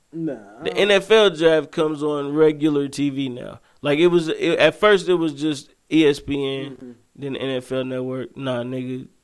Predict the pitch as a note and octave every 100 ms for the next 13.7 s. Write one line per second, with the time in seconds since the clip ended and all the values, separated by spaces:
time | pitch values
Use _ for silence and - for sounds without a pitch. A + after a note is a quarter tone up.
0 | _ _ _ _ - - C3+ C3 D#3+ G#3
1 | A#3 A#3 A3 G#3+ - A2+ A2 G#2+ - D3+
2 | C#3 B2 G#3 F#3+ E3 F3 E3 D#3+ D#3 D#3
3 | E3 D3+ F3 E3 E3 E3+ D#3 D#3+ D3 C#3+
4 | D3 C#3+ D#3 D#3 D3+ D3+ D3+ C#3 D3 C#3
5 | C#3+ C#3+ C#3 C#3 C#3+ C#3+ C3 B2+ B2 A2
6 | D3+ C3+ B2 C3+ E3+ E3+ C#3+ B2+ B2+ C#3
7 | A#2+ B2 C3 A#2 B2 - D3+ C#3+ C3 B2
8 | A2+ G#2 A2 G#2+ G2+ _ G2+ C3 C#3 E3+
9 | C#3+ B2 A#2+ C#3 D3+ D#3 C#3 B2 F#3+ E3
10 | D3+ D3+ C#3 D3 C#3+ C#3+ C#3 C3+ C3 B2+
11 | B2+ B2 A#2 A2+ A2 _ _ _ _ C3+
12 | C#3 B2 G#2+ B2+ A#2 A#2 G#2 F#2+ _ _
13 | _ D3+ D3+ C#3+ D#3 E3+